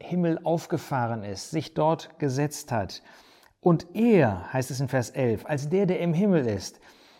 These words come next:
hat die einen gegeben als Apostel und andere als Propheten und andere als Evangelisten und andere als Hirten und Lehrer." Er, der Verherrlichte vom Himmel aus, hat diese Gaben gegeben, damit wir hier jetzt zu seiner Verherrlichung diesen Dienst auch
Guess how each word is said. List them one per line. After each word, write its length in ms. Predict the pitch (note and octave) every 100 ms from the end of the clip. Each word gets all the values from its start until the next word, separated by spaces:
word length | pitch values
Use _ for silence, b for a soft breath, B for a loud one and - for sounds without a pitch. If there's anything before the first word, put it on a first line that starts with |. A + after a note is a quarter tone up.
| B
hat 280 | - - -
die 120 | D#3+
einen 360 | C#3+ D#3+ F3+ F#3+
gegeben 380 | E3 D#3 D#3+ D3
als 120 | C3
Apostel 540 | B2 D#3 E3+ - E3
und 140 | D#3 C3+
andere 260 | C#3 C3+
als 160 | B2 -
Propheten 480 | B2+ G#2+ D#3+ D#3+ C#3
und 140 | A2+
andere 240 | B2+ C3+
als 140 | B2+ -
Evangelisten 760 | B2 A#2+ A2 A#2 C#3 - C#3+
und 140 | B2 -
andere 260 | B2+ B2+
als 200 | A#2 -
Hirten 240 | B2 A#2+ B2
und 160 | A2+
Lehrer." 420 | A2+ A2 G2+ D2+ - B B B
Er, 120 | F#3 F#3+
der 140 | F3+
Verherrlichte 840 | - E3+ - G#3 A3 F3 - A#2+
vom 220 | - D#3+
Himmel 340 | C3+ A3+ A3+ D#3+
aus, 300 | A#2 A2 -
hat 160 | E3
diese 280 | G3 E3+ C#3+
Gaben 420 | C3+ F3 G3+ E3+
gegeben, 560 | C#3 B2 C3 C3+ E3 E3 B B B
damit 360 | C#3+ D3 D#3+ E3
wir 120 | D3+
hier 400 | C3 - A3+ F#3+
jetzt 380 | C3 A2+ - -
zu 120 | C#3+
seiner 420 | A#2+ D3 F3+ F3
Verherrlichung 680 | - C3 A#2+ C3 B2+ C3 B2 B B -
diesen 380 | C#3+ C3 C#3+ A#2
Dienst 400 | B2 C3+ - B2
auch 380 | A#2 A#2 -